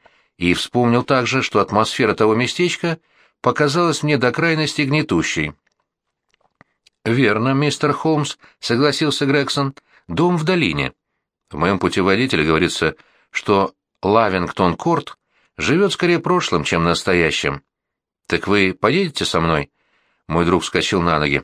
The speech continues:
«Несомненно», воскликнул он. «Прошу вас, Отсон, ни слова». В блестяще организованном гостиничном хозяйстве мистера Джона Хоаса нашёлся для нас подходящий экипаж,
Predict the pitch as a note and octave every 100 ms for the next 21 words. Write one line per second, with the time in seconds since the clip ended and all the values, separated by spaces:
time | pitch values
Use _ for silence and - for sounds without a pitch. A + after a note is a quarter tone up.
0 | - D2 D#2 - D#2+ D#2 D#2 G2 C3 C#3+
1 | C#3 C#3+ C3+ C#3+ C#3 C3+ _ _ _ _
2 | _ - G2+ A#2 - D3 A#2 F2+ - G#2+
3 | - F#2+ G2+ D#3 - B2+ G#2 F#2+ F#2 _
4 | _ _ _ _ - C#2+ - - - F3+
5 | D3+ A2+ A2+ B2 D3 D3 C#3 C3 - _
6 | - A2 C3 - D3 - A#2+ - B2 A#2+
7 | B2+ A2 - A2 G#2+ A2 G#2+ - G#2 F#2+
8 | C3 A2+ G#2+ - D#3+ G2 - C#2 - _
9 | _ _ - D2+ - G#2+ A2 F2 D#2 E2
10 | E2+ - D#2+ - D#2 D#2+ D2+ - D2+ E2
11 | - A2+ A#2